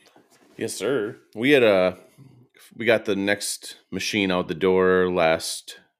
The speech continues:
Tues-, Wednesday? Thir-, no, last Thursday. Last Thursday. And, uh, man, it's so nice when those things go out the door. I just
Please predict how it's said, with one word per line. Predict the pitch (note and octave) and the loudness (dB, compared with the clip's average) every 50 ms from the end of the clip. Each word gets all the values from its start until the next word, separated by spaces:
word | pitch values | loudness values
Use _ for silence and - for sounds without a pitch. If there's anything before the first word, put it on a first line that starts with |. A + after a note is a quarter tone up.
| _ _ _ _ _ _ _ _ _ - | _ _ _ _ _ _ _ _ _ -12
Tues-, | - A#2+ B2+ C#3 D3+ D#3 - - - _ _ _ _ - | -6 -4 -4 -4 -4 -8 -10 -14 -16 _ _ _ _ -6
Wednesday? | A2+ B2 D3 - - E3 F3+ F#3+ F#3 - _ _ _ _ _ _ _ _ _ _ _ _ _ _ - | -6 -6 -4 -4 -6 -6 -6 -6 -10 -14 _ _ _ _ _ _ _ _ _ _ _ _ _ _ -2
Thir-, | D3+ D3 F#2+ | -2 0 0
no, | G2 A#2 G#2 | -2 -2 0
last | F#2+ G#2+ G2+ - - | 2 0 0 0 0
Thursday. | A2 F#2+ E2 D#2 D#2+ C#2 | -2 -4 -2 -2 -4 -4
Last | - G2+ G2 F#2+ - | -2 -2 -2 -2 -2
Thursday. | F#2+ F2 E2 - D#2+ D#2+ D#2+ - - - - - - - - _ | -2 -4 -2 0 0 0 0 -4 -10 -20 -20 -20 -20 -20 -12 _
And, | - G2 G2 F#2+ F#2 F#2+ | 0 2 2 2 2 2
uh, | F#2+ F2+ E2+ E2 F2 - - _ - | 2 2 2 2 -2 -4 -8 _ -12
man, | - A2+ G#2+ G#2 | -8 -6 -6 -4
it's | G#2+ - | -2 0
so | C#3+ C3 A2+ | 2 2 2
nice | G2 F2+ F2+ - G2+ | 2 0 0 0 -2
when | F#2 F2 | -6 -6
those | F2 E2+ - | -6 -6 -6
things | - F#2 F2 E2 | -6 -8 -8 -6
go | - - F#2+ F2 | -4 -2 0 0
out | E2+ E2 | 0 -2
the | - D2+ | -4 -6
door. | E2+ E2+ E2+ E2+ E2+ | -4 -2 0 0 2
I | F#2+ G2+ | 0 0
just | F2+ F#2 F2 - | 0 -2 -6 -8